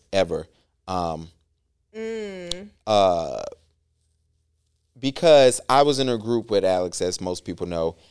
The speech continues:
Speaker 1: and I was laughing at people saying that they make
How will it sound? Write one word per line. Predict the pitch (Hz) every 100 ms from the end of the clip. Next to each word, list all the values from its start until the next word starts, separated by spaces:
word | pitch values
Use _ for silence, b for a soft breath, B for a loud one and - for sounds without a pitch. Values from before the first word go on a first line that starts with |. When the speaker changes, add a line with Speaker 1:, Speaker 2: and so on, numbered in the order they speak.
| b b -
Speaker 1:
and | 107 107 104 101 101 -
I | 117
was | 123 123
laughing | 110 117 123 139 139 131 127 123
at | 110 110 107 104 -
people | - 120 110 107
saying | - 107 101 95
that | 92 -
they | 95
make | 98 95 92